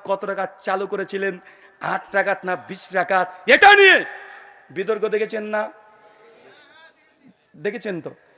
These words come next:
মুজাফফর বিন মহসিন হাফেজুল্লাহ বলে গেলেন না, আহলে হাদিসের যদি একটা জেনারেল শিক্ষিত সাধারণ কর্মীও থাকে, তারপরেও এই বাংলার বুকে নয়, গোটা বিশ্ব জগতে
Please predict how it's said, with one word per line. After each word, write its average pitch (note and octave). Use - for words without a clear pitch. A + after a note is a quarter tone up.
মুজাফফর G#3+
বিন A3+
মহসিন A3
হাফেজুল্লাহ A3
বলে G#3
গেলেন A3
না, B3
আহলে F3+
হাদিসের G#3+
যদি G#3
একটা G#3
জেনারেল G#3+
শিক্ষিত A3
সাধারণ G3
কর্মীও G4+
থাকে, C#4
তারপরেও F4
এই F3+
বাংলার G#3
বুকে G3+
নয়, G3
গোটা F3+
বিশ্ব F#4+
জগতে E4+